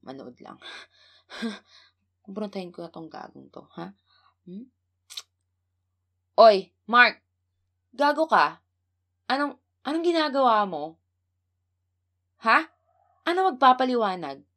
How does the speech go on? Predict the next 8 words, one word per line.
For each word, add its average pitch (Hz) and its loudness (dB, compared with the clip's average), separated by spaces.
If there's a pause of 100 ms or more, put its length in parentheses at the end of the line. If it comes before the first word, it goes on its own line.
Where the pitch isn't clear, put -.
(120)
Oy, 285 -6 (720)
huling-huli 240 -4
ka. 208 -4 (1800)
Oo, 196 0
huling-huli 247 -2
ka 180 2 (560)
na 202 -10
inaamoy 220 -6